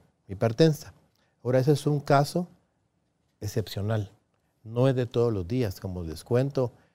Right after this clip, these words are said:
eso lo he visto unas cinco veces en más de veinticinco años de experiencia en terapia neural y no estoy todo el tiempo tratando de buscar el campo interferente. Lo tengo presente y sé que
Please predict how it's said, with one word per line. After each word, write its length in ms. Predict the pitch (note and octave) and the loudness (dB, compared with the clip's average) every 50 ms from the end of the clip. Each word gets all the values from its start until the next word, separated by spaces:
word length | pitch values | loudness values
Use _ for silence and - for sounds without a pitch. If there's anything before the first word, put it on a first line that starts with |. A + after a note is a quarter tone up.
| _ _ - | _ _ -10
eso 220 | G2+ G2+ - - A2 | -10 -8 -6 -4 -2
lo 120 | A2 A2 | -2 -2
he 20 | |
visto 240 | G2+ G#2+ G#2+ - - | 0 -2 -4 -4 -4
unas 180 | A2 A2+ G#2+ G2 | -4 -4 -4 -4
cinco 320 | - A#2+ A#2+ A2+ - G#2+ | -4 -4 -4 -2 -2 -2
veces 340 | G2 G2 G2 - A#2 G#2+ - | -2 -2 -2 -2 -4 -4 -4
en 280 | G2+ F2+ F2 E2+ E2+ F#2+ | -4 -6 -6 -8 -8 -6
más 160 | G#2 A2 A2+ | -4 -4 -2
de 140 | A2+ A2 G2+ | 0 0 0
veinticinco 680 | G2+ G2+ G#2+ A2 - - F2+ - - A#2 A2+ A2 A#2 | 0 0 -2 -4 -6 -8 -8 -6 -4 -4 -2 0 0
años 160 | A2+ A#2 G#2+ | 0 0 -2
de 60 | G2 | -4
experiencia 420 | F#2 - - E2 D#2+ F#2 F#2+ - B2 | -4 -6 -6 -6 -6 -6 -4 -6 -6
en 80 | G#2+ | -6
terapia 300 | - F2+ G2 F#2+ - G#2+ | -6 -6 -6 -6 -6 -6
neural 400 | G2+ F#2+ F2+ F2+ F#2+ B2+ F3 F#3+ - _ _ _ _ _ _ _ _ _ | -6 -4 -4 -2 -2 -2 -4 -4 -8 _ _ _ _ _ _ _ _ _
y 100 | - A2 | -16 -16
no 240 | G#2+ G#2+ A2 A2+ B2 | -10 -6 -2 -2 -2
estoy 360 | B2+ - - - A#2+ A#2 B2+ | -2 -4 -4 -2 0 0 0
todo 200 | A#2+ - C3+ A#2+ | 0 0 0 2
el 100 | A#2+ A2+ | 2 0
tiempo 280 | - A#2+ A#2 A2+ C3 B2+ | -2 -4 -4 -2 -2 -4
tratando 400 | - A2 - A2 G#2+ A2+ A#2 A#2 | -4 -4 -6 -4 -4 -2 -2 -2
de 60 | A2+ | -2
buscar 680 | G#2 G2 G#2 G#2 F#2+ - - - C#3 C#3+ D3+ D3+ - - _ _ _ _ _ _ _ | -2 -4 -4 -6 -8 -8 -2 2 4 4 4 2 -2 -14 _ _ _ _ _ _ _
el 100 | - F2+ | -20 -10
campo 280 | - A2 G2+ G2 - G#2+ | -6 -6 -6 -4 -6 -6
interferente. 600 | G2+ A2 G2+ G2 - A2 A#2+ B2 A2 - G2 F#2 | -6 -6 -4 -2 0 0 0 0 -2 -4 -4 -4
Lo 140 | F#2+ G2 - | -4 -2 0
tengo 380 | - B2+ C3 D3 D3 C#3+ C#3 | 2 2 2 4 2 2 0
presente 600 | A#2+ - A2 G#2+ - - B2+ C#3 D3+ - - D3+ - _ _ _ _ _ | 0 -2 -4 -2 0 0 -2 -2 -2 -6 -10 -12 -12 _ _ _ _ _
y 100 | A2 G2+ | -20 -20
sé 280 | - - A#2+ B2 C#3+ C#3 | -6 0 2 2 2 2
que 280 | - - D3 C#3 A#2+ | 0 -2 -2 -2 -2